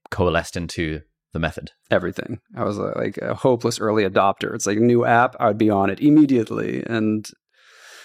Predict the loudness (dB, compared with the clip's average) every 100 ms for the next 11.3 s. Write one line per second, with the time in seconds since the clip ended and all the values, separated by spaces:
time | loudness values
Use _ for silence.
0 | -20 _ _ -2 2 4 2 2 2 2
1 | 2 0 2 4 4 2 0 -4 -4 -4
2 | -2 0 0 0 0 2 4 4 2 0
3 | 0 -4 -6 -6 -8 -8 -8 -4 -2 -2
4 | -4 -8 -10 _ _ -4 -2 0 -2 -6
5 | -10 -14 _ _ _ _ _ _ -2 2
6 | 2 2 0 -2 -4 -4 -2 -2 -2 -6
7 | -8 -8 -2 2 2 2 0 -4 -2 2
8 | 2 2 2 2 2 2 -2 -4 0 2
9 | 2 0 -4 -2 0 2 2 0 -6 -2
10 | 0 0 -4 _ 0 2 4 2 2 2
11 | 2 2 -2